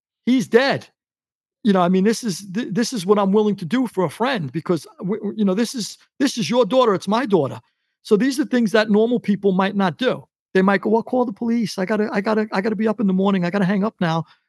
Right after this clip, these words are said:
Good luck with that." You know, and they hang up the phone. So we were better in some ways,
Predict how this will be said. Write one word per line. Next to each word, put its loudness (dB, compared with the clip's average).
Good 0
luck 0
with -2
that." 2
You 4
know, 4
and 2
they 2
hang 2
up 0
the -2
phone. 0
So 4
we 4
were 2
better 2
in 2
some -2
ways, -4